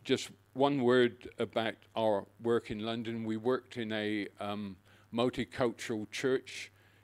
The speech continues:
in South London, quite near Brixton, which is a highly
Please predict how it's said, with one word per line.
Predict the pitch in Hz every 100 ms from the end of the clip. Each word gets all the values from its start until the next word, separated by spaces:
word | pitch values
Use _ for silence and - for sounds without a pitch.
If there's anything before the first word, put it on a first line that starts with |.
| -
in | 110 101 101 - _ -
South | - 131 117 -
London, | 117 120 123 135 120
quite | - 123 113
near | 117 110
Brixton, | 101 - - - - 123 113 110 - _
which | - 107 -
is | 104 90 -
a | 101 98 - - -
highly | - - 123 113 107 104